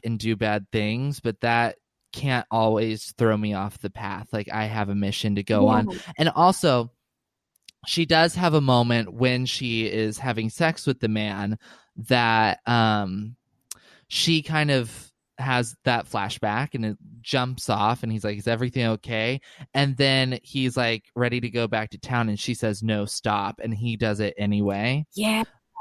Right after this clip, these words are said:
Speaker 2: that was really
Speaker 1: Um,
Speaker 2: disturbing. Yeah, I forgot about that.
Speaker 1: Yeah, it was very disturbing, but I do think profound in her journey where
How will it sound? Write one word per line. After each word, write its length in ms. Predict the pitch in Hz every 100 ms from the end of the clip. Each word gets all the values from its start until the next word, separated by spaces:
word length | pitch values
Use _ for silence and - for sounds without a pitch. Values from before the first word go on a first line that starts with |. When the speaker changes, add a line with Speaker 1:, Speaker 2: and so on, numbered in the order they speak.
| -
Speaker 2:
that 120 | 139
was 160 | 127 107
really 140 | 101
Speaker 1:
Um, 20 |
Speaker 2:
disturbing. 680 | 160 - 170 160 156 156 160
Yeah, 120 | 165
I 40 | 160 -
forgot 140 | 165
about 20 | - _ -
that. 140 | - 151
Speaker 1:
Yeah, 200 | 143 123
it 60 | 160
was 160 | 156
very 240 | 147 190 196
disturbing, 600 | 196 - 151 131 135 131
but 140 | 139
I 100 | 139 143
do 200 | 160 185
think 240 | 208 -
profound 560 | - 151 - 127 123 131
in 100 | 127
her 180 | 127 113
journey 500 | - 117 117 120 113
where 360 | 113 110 107